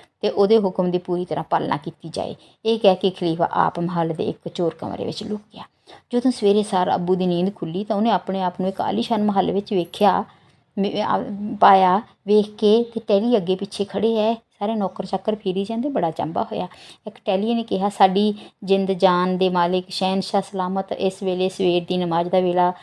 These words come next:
ਹੋ ਗਿਆ ਏ। ਤੁਹਾਡਾ ਹੁਕਮ ਹੈ ਕਿ ਤੁਹਾਨੂੰ ਨੇਮ ਨਾਲ ਇਸ ਵੇਲੇ ਜਗਾ ਦਿੱਤਾ ਜਾਵੇ।" ਅੱਬੂ ਆਪਣੇ ਧਿਆਨ ਵਿੱਚ ਮਸਤ ਸੀ। ਉਹ ਕਦੇ, ਅਹ, ਰੇਸ਼ਮੀ ਪਰਦਿਆਂ ਵੱਲ ਵੇਖਦਾ, ਕਦੇ ਸੁਨਹਿਰੀ ਕੰਧਾਂ ਵੱਲ ਵੇਖਦਾ। ਆਖਰ ਉਹਨੂੰ ਪੱਕਾ ਯਕੀਨ ਹੋ ਗਿਆ ਕਿ ਇਹ ਜ਼ਰੂਰ ਕੋਈ ਸੁਪਨਿਆਂ ਦੀ ਦੁਨੀਆ ਹੈ।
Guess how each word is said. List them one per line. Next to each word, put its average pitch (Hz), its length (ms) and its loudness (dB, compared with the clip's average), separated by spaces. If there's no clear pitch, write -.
ਹੋ 180 80 0
ਗਿਆ 180 180 6
ਏ। 196 180 2
ਤੁਹਾਡਾ 196 520 -2
ਹੁਕਮ 190 300 -2
ਹੈ 196 120 0
ਕਿ 185 140 -6
ਤੁਹਾਨੂੰ 190 360 0
ਨੇਮ 180 340 -2
ਨਾਲ 165 460 -2
ਇਸ 185 280 -2
ਵੇਲੇ 175 340 2
ਜਗਾ 165 260 4
ਦਿੱਤਾ 160 300 -2
ਜਾਵੇ।" - 300 -2
ਅੱਬੂ 190 280 -2
ਆਪਣੇ 190 320 -8
ਧਿਆਨ 226 220 -6
ਵਿੱਚ 190 180 -10
ਮਸਤ 170 260 -6
ਸੀ। 190 360 -4
ਉਹ 208 180 0
ਕਦੇ, 190 460 4
ਅਹ, 190 280 0
ਰੇਸ਼ਮੀ 180 440 4
ਪਰਦਿਆਂ 170 400 2
ਵੱਲ 170 200 0
ਵੇਖਦਾ, 170 420 0
ਕਦੇ 185 240 4
ਸੁਨਹਿਰੀ 175 400 2
ਕੰਧਾਂ 190 360 2
ਵੱਲ 175 180 0
ਵੇਖਦਾ। 175 300 2
ਆਖਰ 196 340 -2
ਉਹਨੂੰ 240 180 0
ਪੱਕਾ 233 280 -4
ਯਕੀਨ 214 360 -6
ਹੋ 190 180 -6
ਗਿਆ 180 100 -2
ਕਿ 240 180 2
ਇਹ 233 60 4
ਜ਼ਰੂਰ 220 260 2
ਕੋਈ 240 140 -2
ਸੁਪਨਿਆਂ 185 400 -4
ਦੀ 180 100 0
ਦੁਨੀਆ 170 340 -2
ਹੈ। - 100 -4